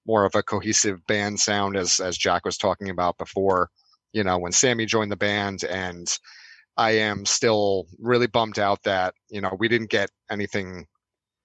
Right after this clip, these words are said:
of note, you know, after, after Balance, and everything just sort of fell apart, and there were blips on the radar for twenty years, and then that was it. And now Eddie's gone, and we're never really gonna get anything substantial again, because it's,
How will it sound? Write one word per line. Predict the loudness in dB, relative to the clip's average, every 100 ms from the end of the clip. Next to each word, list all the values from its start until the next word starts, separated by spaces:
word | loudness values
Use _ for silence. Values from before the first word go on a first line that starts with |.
| _ _ -2
of | 0 0
note, | 2 2 2 _ _ -12
you | -6
know, | -4 -4 -6 -6
after, | 0 0 0 -2 -2 -4
after | -6 -4 -2
Balance, | 0 0 0 -2 2 2 2 -6 -8
and | -6 -6 -6 -6
everything | -6 -6 -4
just | -2 0
sort | 0
of | 0
fell | 0 0
apart, | 0 2 4 4
and | 0 -6 -8 -10 -14 -14 0
there | 0
were |
blips | 4 2 2 0
on | 0
the | 0
radar | 0 2 2
for | 2 -2
twenty | -2 -2 -2
years, | -2 0 0
and | -4 -6
then | -4
that | -4
was | -2 0
it. | -2 -2 _ _ -20 -6
And | -2
now | 2 2
Eddie's | 0 -2 0
gone, | 2 4 2 -2
and | -8 -10 -8 -8 -10 -20 -12 0
we're | 2
never | 4 2
really | 2 2 2 0
gonna | -2 -2
get | -2 0
anything | -2 -6 -8 -6
substantial | -4 -2 0 0 -2 0 -2 -4 _ _
again, | -8 -4 -4
because | -6 -8 -6
it's, | 0 2 2